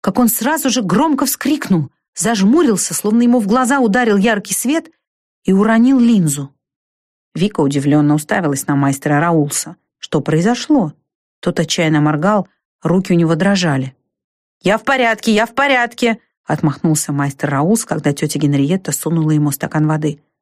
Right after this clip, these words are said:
«Простите, это я просто от неожиданности». «Что случилось?» не утерпев, воскликнула Вика. Она почти ощущала исходящий от майстера Раулса запах шока — и начинала беспокоиться.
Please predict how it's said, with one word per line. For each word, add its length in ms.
«Простите, 600
это 140
я 240
просто 340
от 100
неожиданности». 920
«Что 280
случилось?» 720
не 60
утерпев, 480
воскликнула 520
Вика. 380
Она 300
почти 360
ощущала 580
исходящий 480
от 100
майстера 420
Раулса 540
запах 340
шока — 480
и 60
начинала 420
беспокоиться. 760